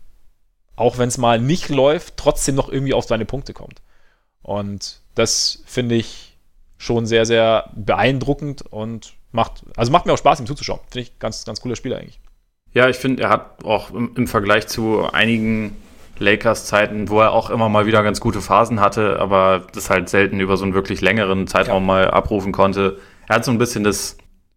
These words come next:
Speaker 2: das quasi Sinnlose und, äh, und Überflüssige aus seinem Spiel gestrichen, also so was Abschlüsse angeht, aber auch was, was Pässe angeht und so. Und also grad die Steigerung beim Dreier ist halt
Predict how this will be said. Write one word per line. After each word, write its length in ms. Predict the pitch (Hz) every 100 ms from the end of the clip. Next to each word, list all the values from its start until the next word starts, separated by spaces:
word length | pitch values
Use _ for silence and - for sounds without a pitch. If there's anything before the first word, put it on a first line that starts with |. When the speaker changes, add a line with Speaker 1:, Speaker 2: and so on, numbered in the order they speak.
| _
Speaker 2:
das 180 | - 101
quasi 340 | - 107 104 98
Sinnlose 560 | 107 120 110 110 104
und, 380 | 95 101 95 -
äh, 560 | 101 98 95 95 92 87 - _ _ _ _ _ _
und 160 | 113 95
Überflüssige 640 | 123 123 120 110 110 98
aus 160 | 98 -
seinem 200 | 101 95
Spiel 240 | - 104
gestrichen, 400 | 98 - 101 98
also 200 | 90 92
so 120 | 90 87
was 380 | 76 - 95 -
Abschlüsse 460 | - - 101 113
angeht, 360 | 101 98 98 92
aber 160 | 92
auch 140 | 92 90
was, 340 | 95 - -
was 180 | 95 92
Pässe 300 | - 101 85
angeht 320 | 92 95 92
und 160 | 92 90
so. 260 | 95 95
Und 220 | 90 90 -
also 180 | 98
grad 300 | 92 98 101
die 80 | 104
Steigerung 640 | 90 104 101 95 98 95 -
beim 180 | 98
Dreier 300 | 95 90 110
ist 80 | 95
halt 200 | 95 90